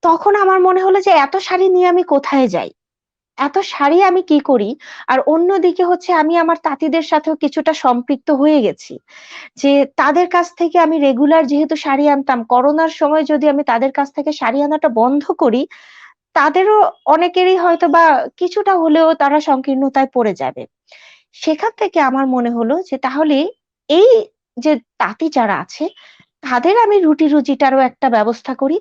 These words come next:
অন্যদিকে আমার এই গৃহবন্দী জীবনটা থেকেও আমি একটু বের হয়ে আসি। শখের বশে, একেবারে শখের বশেই না, আমি তখন আমার পেজ আনাবিয়াটা শুরু করলাম এবং সেখানে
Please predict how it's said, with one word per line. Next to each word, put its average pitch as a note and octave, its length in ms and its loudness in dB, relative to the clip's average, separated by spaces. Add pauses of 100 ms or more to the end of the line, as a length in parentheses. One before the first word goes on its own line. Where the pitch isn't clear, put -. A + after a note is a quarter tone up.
(420)
অন্যদিকে E4 520 0 (120)
আমার C#4+ 300 -2
এই G4+ 120 0
গৃহবন্দী D#4+ 640 0
জীবনটা C4 420 0
থেকেও C4 260 -2
আমি A#3+ 260 0
একটু - 280 -6
বের A3 240 0
হয়ে - 220 -8
আসি। - 300 -14 (520)
শখের C#4 800 0
বশে, G#3 340 -4
একেবারে C4+ 500 -2
শখের D#4 460 -4
বশেই F#4 360 0 (140)
না, D#4+ 60 -2 (540)
আমি A#3+ 260 -4
তখন C#4+ 340 -2 (200)
আমার A#3 240 -2 (140)
পেজ B3 180 2 (120)
আনাবিয়াটা A3 540 -2
শুরু A3 280 -4
করলাম G#3+ 360 0 (720)
এবং C4+ 320 2
সেখানে D4 500 -2